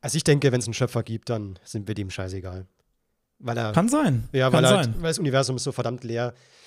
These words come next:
Speaker 1: Das muss sowas Riesiges sein, dass, ähm, wir einfach nicht auffallend sind.
Speaker 2: Ja, aber ich glaub, so Fan von Religion, was Menschen daraus machen, hier auf der,
Speaker 1: Ja,
Speaker 2: äh,
Speaker 1: gut,
Speaker 2: auf Planet
Speaker 1: da,
Speaker 2: Erde,
Speaker 1: ja, ja.
Speaker 2: äh,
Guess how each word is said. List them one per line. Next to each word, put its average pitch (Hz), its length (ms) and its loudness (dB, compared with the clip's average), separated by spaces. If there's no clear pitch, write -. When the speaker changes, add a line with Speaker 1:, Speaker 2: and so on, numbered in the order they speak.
Speaker 1:
Das 151 180 -4
muss 151 240 2
sowas 143 240 4
Riesiges 143 420 2
sein, 127 400 2
dass, - 400 -2
ähm, 117 440 -4
wir 117 220 -2
einfach 104 120 -2
nicht 104 120 -8
auffallend 101 400 -6
sind. 107 260 -10
Speaker 2:
Ja, 131 280 2
aber 151 300 2
ich 156 120 -2
glaub, 170 340 2
so 147 500 2
Fan 170 560 4
von 151 360 2
Religion, 147 840 2
was 139 600 2
Menschen 165 420 4
daraus 120 300 2
machen, 165 460 2
hier 160 240 4
auf 147 120 -4
der, 147 220 2
Speaker 1:
Ja, 139 180 4
Speaker 2:
äh, - 20 0
Speaker 1:
gut, 135 180 6
Speaker 2:
auf 143 120 4
Planet 151 280 4
Speaker 1:
da, 151 40 -2
Speaker 2:
Erde, 185 240 4
Speaker 1:
ja, 190 260 2
ja. 151 460 2
Speaker 2:
äh, 151 340 -2